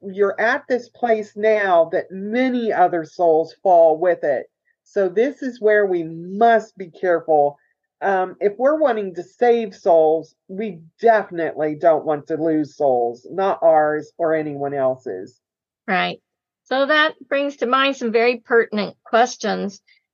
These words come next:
Speaker 2: And Saint Teresa is very good about pointing them out herself. <laughs> And so the first question she says is, first,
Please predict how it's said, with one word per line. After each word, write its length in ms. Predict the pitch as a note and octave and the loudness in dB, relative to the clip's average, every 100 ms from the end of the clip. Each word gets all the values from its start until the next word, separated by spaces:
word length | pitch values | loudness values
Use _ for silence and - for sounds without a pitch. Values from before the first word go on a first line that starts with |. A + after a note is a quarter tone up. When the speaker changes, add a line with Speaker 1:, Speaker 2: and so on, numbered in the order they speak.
| _ | _
Speaker 2:
And 380 | A3+ A3+ A3 G#3 - _ _ | 0 2 2 -2 -6 _ _
Saint 200 | C4 A#3 | 0 0
Teresa 440 | - F4+ G4 D4 B3+ | 2 -2 2 2 4
is 100 | A#3 | 2
very 240 | C#4 F#4 D4 | 2 0 0
good 120 | G#4 C#4+ | -2 2
about 280 | C4+ - | 0 0
pointing 360 | - D4 D#4 C4 | -2 -4 -4 -6
them 180 | C4 B3+ | -6 -2
out 240 | C#4 D4+ - | -2 -4 -6
herself. 560 | D#4+ F#4+ B4+ B4 - - | -8 -4 2 4 2 -2
<laughs> 60 | - F#4+ - A4+ - C5+ B4 - - | -8 -6 -6 -16 -14 -10 -6 -8 -8
And 340 | - C#4+ C4 - _ | -4 -4 -4 -10 _
so 180 | - D#4 | -2 -2
the 100 | D4+ | -2
first 360 | - F#4+ A#4+ - | 0 2 2 0
question 420 | D#4+ D#4 - C4+ | -2 -2 -4 -6
she 220 | A3+ B3 | -6 -8
says 520 | A#3+ - G3+ F#3 A3 B3 | -8 0 4 4 2 -2
is, 280 | G#3 G3+ _ _ _ _ _ _ - | -6 -6 _ _ _ _ _ _ -2
first, 680 | F#4 A3 D#3 - - - | 2 2 2 -4 -16 -20